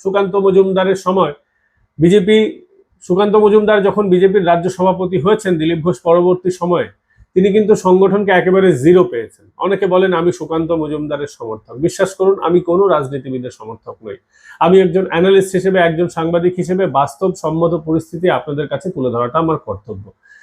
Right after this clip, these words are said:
তবে এটাও তো সত্যি যে সুকান্ত মজুমদার যে সময় পার্টির হাল ধরেছেন, পার্টি তখন একেবারে ছিন্ন বিচ্ছিন্ন অবস্থায় ছিল। পার্টির মানুষ ছিলেন, পার্টির সমর্থকরা ছিলেন,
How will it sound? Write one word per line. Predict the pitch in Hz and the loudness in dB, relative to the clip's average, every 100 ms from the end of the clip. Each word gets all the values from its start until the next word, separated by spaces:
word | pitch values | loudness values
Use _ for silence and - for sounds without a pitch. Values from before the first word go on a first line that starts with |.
| _ _ - | _ _ 0
তবে | 180 - | 2 4
এটাও | 175 180 220 220 | 4 4 4 2
তো | 208 | 0
সত্যি | 196 190 170 113 - _ _ | -2 -4 -4 -8 -10 _ _
যে | 147 | -6
সুকান্ত | 127 170 185 | -4 -2 0
মজুমদার | 190 190 190 190 190 180 | 4 4 4 4 2 2
যে | 156 | 0
সময় | 165 185 190 185 | 0 0 0 2
পার্টির | 160 160 170 | 0 0 0
হাল | 139 170 | 2 2
ধরেছেন, | 170 180 175 160 - | 2 0 -2 -4 0
পার্টি | 160 160 175 | 0 0 -4
তখন | 165 175 160 - _ _ - | -4 -4 -8 -10 _ _ -8
একেবারে | 156 180 175 180 175 - _ | 0 2 4 2 0 -4 _
ছিন্ন | - 226 226 | -4 0 2
বিচ্ছিন্ন | 214 190 - 208 190 165 | 2 2 -2 0 2 2
অবস্থায় | 160 - 156 | 0 0 -2
ছিল। | - - 110 | -2 -8 -6
পার্টির | 131 208 214 - _ _ _ | -4 -2 -2 -6 _ _ _
মানুষ | 135 185 262 - - | 0 4 4 0 0
ছিলেন, | 175 127 110 | 0 0 -2
পার্টির | 160 175 185 | -4 -4 -4
সমর্থকরা | 202 240 254 269 233 214 | 2 2 2 0 0 -2
ছিলেন, | - 147 113 | -4 -6 -6